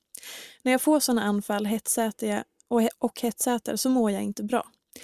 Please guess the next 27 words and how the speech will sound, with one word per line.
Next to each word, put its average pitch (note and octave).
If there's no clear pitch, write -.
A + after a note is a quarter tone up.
Och A#3+
saken C4+
är G#3
att G#3
jag A3
har A3+
inga A3+
begränsningar A3+
när G#3
det G#3
kommer A#3
till A3+
mat. -
Jag A#3+
kan C4
äta A3+
hur C4
mycket G3+
som G#3+
helst, A3
även A3+
om A#3
jag G3+
inte G#3
alltid A3+
gör D4
det. A#3